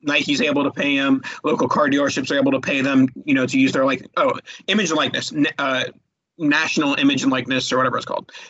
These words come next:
Um, so the N I L, I wasn't really expecting this to have much impact on the Devy sphere. It's like, okay, well, instead of, you know, I'm having a Devy player who's not making money, I have a Devy player who is, you know, up,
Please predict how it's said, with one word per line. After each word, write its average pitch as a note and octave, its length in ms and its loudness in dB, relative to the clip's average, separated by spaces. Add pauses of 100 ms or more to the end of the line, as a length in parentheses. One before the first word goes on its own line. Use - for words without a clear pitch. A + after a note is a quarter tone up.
(320)
Um, C3 480 0 (300)
so - 160 -4
the F3 120 -2
N A3+ 80 0
I G#3+ 120 2
L, F3 380 0 (180)
I E3+ 140 -2
wasn't F#3 320 2
really C#4 120 0
expecting F#3 340 -4
this F3+ 140 -4
to F3+ 80 -2
have F3 100 0
much D3 320 -2
impact D3+ 400 -4
on C#3+ 200 0
the C3+ 80 2
Devy C#3 360 -2
sphere. D3+ 560 0 (200)
It's - 80 -18
like, C#3+ 100 -2
okay, D#3+ 260 2
well, C#3+ 320 0 (100)
instead C3+ 340 -2
of, C3 240 2 (280)
you C3 120 0
know, B2+ 460 2
I'm C3+ 160 0
having C#3 220 2
a - 20 4
Devy C3+ 220 2
player C#3 180 2
who's C3+ 100 4
not F3+ 160 4
making C#3 240 2
money, C#3 280 2
I C3+ 60 -2
have C3+ 100 0
a - 20 -2
Devy C3+ 240 -2 (300)
player C#3+ 240 0
who G3+ 160 4
is, - 440 2
you D3 140 -6
know, A#2+ 120 -8 (520)
up, C#3+ 160 -6